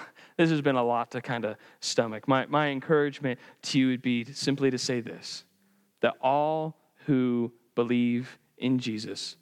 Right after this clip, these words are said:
and are sealed by the Spirit have an inheritance set apart for them from eternity past. It's yours if you go to him. And if you've been a part of this family for a long time, I would say, live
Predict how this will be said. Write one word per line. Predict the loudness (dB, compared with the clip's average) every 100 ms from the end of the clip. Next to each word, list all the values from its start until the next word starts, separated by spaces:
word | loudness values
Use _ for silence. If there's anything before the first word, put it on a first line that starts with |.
| -8
and | -6
are | -4
sealed | 0 2 2 2 0
by | -2
the | -4
Spirit | -6 -4 -4 -8 -16 _ _
have | 0 2 2
an |
inheritance | 0 0 -2 -2 -4 -8
set | -4 0 0
apart | -2 -2 -2 -2
for | -2 0
them | -2 -8 -14 _ _
from | 2 2
eternity | 2 -4 -4 -6
past. | -6 -8 -10 -14 -20 -20 _ _ _ _ _ _ _ _ -2
It's | 0 2
yours | 2 2 -2
if | -4
you | -4
go | -4
to | -6 -18
him. | -20 -20 _ _ _ _ _ _ _ _ _ _ -2
And | 0
if | 2
you've | 0 2
been | 2 2 -2 -2
a | -2
part | 2 2
of | 2
this | -2 0
family | 0 2 0 0
for | 2
a | 2
long | 2 0 -2
time, | 0 0 0 -2 -4 -10 -20 -10 0
I | 2
would | 2 0
say, | 0 0 0 -4 -10 _ _ _ _ _ _ _ _ _ _ _ _ 2
live | 4 4 2 -6 -16